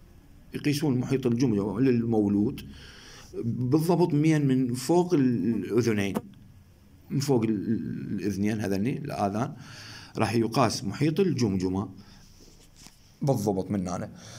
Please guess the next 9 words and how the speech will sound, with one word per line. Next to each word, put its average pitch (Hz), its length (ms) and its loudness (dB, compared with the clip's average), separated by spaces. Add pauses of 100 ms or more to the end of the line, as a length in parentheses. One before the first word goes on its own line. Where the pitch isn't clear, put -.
(140)
القيم 233 320 0
الطبيعية 131 480 0
للأطفال 117 520 2
المولودين 98 640 0
حديثا 87 540 -8 (500)
ل، 120 340 0 (800)
آه، 98 480 0
محيط 160 400 0
الجمجمة 180 680 0